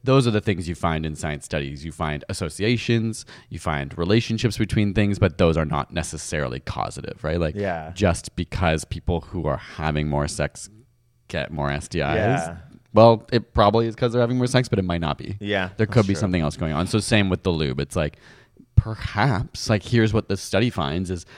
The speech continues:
Speaker 1: people who use more lube have more S T Is. Is it the lube or is it just that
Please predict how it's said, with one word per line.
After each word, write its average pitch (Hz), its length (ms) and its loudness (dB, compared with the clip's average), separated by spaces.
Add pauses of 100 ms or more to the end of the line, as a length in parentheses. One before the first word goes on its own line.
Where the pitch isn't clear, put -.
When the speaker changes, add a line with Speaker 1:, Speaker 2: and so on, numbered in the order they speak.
(160)
Speaker 1:
people 90 260 2
who 87 280 6
use 92 280 0
more 82 200 2
lube 85 340 2
have 78 340 -6
more 76 260 -4
S 67 160 -8
T 82 160 -4
Is. 73 440 -2 (680)
Is 131 240 2
it 123 100 0
the 123 60 4
lube 120 220 8
or 98 140 0
is 78 100 -4
it 73 60 -12
just 76 160 -8
that 67 120 -6